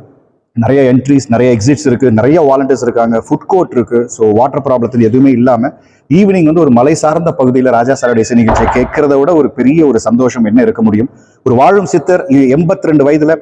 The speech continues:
தமிழ்நாடு மட்டும் இல்லாமல், இந்தியா மட்டும் இல்லாமல், உலகத்தில் உள்ள அனைத்து தமிழர்களுக்கும் பெருமை சேர்க்கக்கூடிய அந்த சிம்பனி வேலியன்ட்டை கொடுத்திருக்காரு. அந்த சிம்பனி வேலியன்ட் கொடுத்த அந்த இசை சித்தரை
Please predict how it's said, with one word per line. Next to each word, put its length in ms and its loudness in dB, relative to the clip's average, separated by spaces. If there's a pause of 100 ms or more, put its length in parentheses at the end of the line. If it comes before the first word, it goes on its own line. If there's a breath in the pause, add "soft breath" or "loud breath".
தமிழ்நாடு 380 2
மட்டும் 240 0
இல்லாமல், 340 2
இந்தியா 380 2
மட்டும் 280 0
இல்லாமல், 320 2
உலகத்தில் 480 0
உள்ள 160 2
அனைத்து 460 0
தமிழர்களுக்கும் 720 0
பெருமை 300 0
சேர்க்கக்கூடிய 440 -2
அந்த 260 -2
சிம்பனி 360 0
வேலியன்ட்டை 380 -2
கொடுத்திருக்காரு. 460 -2 (420 loud breath)
அந்த 340 2
சிம்பனி 320 0
வேலியன்ட் 380 2
கொடுத்த 200 -2
அந்த 120 2
இசை 240 0
சித்தரை 400 -2